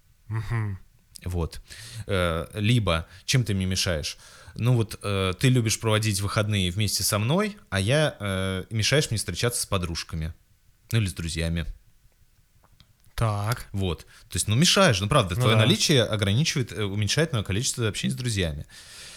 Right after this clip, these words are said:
Speaker 2: Э, вот. И какие-то из этих перечисленных пунктов, допустим, сериальчики и друзья, ну, мешаешь и мешаешь, ну, как бы, ну и ладно. Вот. А с другой стороны, можно подумать, а, э, как, э, снизить это, э, ограничение? Вот, партнер скажет: «Слушай, ну да, реально,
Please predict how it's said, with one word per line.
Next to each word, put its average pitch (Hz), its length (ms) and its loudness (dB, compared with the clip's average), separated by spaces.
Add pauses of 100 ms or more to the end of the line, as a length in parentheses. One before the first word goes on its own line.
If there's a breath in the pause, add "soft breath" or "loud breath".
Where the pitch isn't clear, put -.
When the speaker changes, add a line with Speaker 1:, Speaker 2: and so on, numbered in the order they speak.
Speaker 2:
Э, 110 140 0
вот. 101 380 0
И 135 200 2
какие-то 214 380 0
из 151 80 4
этих 117 240 0
перечисленных 110 460 0
пунктов, 92 300 -2
допустим, 92 320 -4
сериальчики 113 440 0
и 101 40 -2
друзья, 92 420 -2 (160 loud breath)
ну, 139 100 6
мешаешь 190 360 4
и - 20 4
мешаешь, 117 460 2
ну, 120 80 -2
как 98 160 -6
бы, 85 240 -4
ну 135 160 0
и 175 40 4
ладно. 82 480 -2 (400)
Вот. 87 320 -8 (320 loud breath)
А 101 200 4
с 95 60 -4
другой 107 220 2
стороны, 160 220 2
можно 110 220 2
подумать, 110 480 2
а, 98 360 2
э, 104 240 -4
как, - 320 0
э, 104 380 -2
снизить 139 500 0
это, 120 180 -4 (240)
э, 98 380 -4
ограничение? 98 800 -2 (400)
Вот, 98 200 -6
партнер 98 260 -4
скажет: - 240 -8
«Слушай, 104 240 -2
ну 123 140 0
да, 95 400 2
реально, 92 580 -2